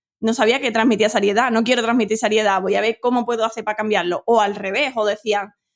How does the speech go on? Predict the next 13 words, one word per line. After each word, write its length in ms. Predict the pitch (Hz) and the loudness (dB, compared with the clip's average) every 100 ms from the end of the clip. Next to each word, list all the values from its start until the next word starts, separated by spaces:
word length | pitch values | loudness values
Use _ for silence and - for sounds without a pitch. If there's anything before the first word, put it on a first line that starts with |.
| _ - | _ -4
"Tra-, 140 | 220 - | -4 -2
transmito 360 | 214 240 226 302 | 0 2 2 0
dulzura". 520 | 240 - 277 214 - | -2 -4 -2 -2 -2
Ostras, 280 | 196 - 254 - | -6 -6 -8 -4
pues, 140 | 180 - _ - | -6 -8 _ -6
pues 140 | 180 | -2
vale, 340 | 302 240 - - | 0 -2 -6 -12
¿sabes? 220 | - 226 233 | -4 0 0
En 80 | |
plan, 160 | 220 202 | 0 0
no 60 | 208 | 0
era 140 | 208 | 0
consciente, 560 | 233 240 269 277 269 | 0 0 2 2 4